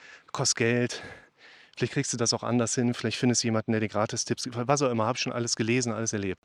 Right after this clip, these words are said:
Da heißt es für mich an so einem Punkt auch Geduld. Also entweder habe ich so jemanden wie den Marvin, der dann sich nach einiger Zeit nochmal meldet.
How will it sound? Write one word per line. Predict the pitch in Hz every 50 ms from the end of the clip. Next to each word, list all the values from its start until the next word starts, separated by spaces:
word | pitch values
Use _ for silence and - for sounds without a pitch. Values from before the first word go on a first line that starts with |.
| - -
Da | - 104 92
heißt | 95 98 113 - -
es | -
für | - - 113
mich | 101 107 131 - -
an | 143 131
so | 127
einem | 135 131 127
Punkt | 123 - 147 135 139 135 -
auch | 135 135 131 127 - _ -
Geduld. | 185 175 220 220 151 101 90 - - - - - _ _ - -
Also | 127 113 110 110 120
entweder | 113 117 120 127 - 147 135 135 131 127 123 - _ _ _ _ _ _ _ - _ _ _ _ _ _ - -
habe | - 123 123
ich | 127
so | - 127
jemanden | 120 123 123 123 120 - 120
wie | 113 110
den | 117 110
Marvin, | 107 107 107 120 123 131 131 127 127 123 120 - - - -
der | 117 110
dann | 107 110 107 110
sich | 117 113 -
nach | 120 110
einiger | 110 110 113 113 113 110
Zeit | - - 113 110 -
nochmal | 113 107 101
meldet. | 95 95 92 95 107 131 156 202 - - -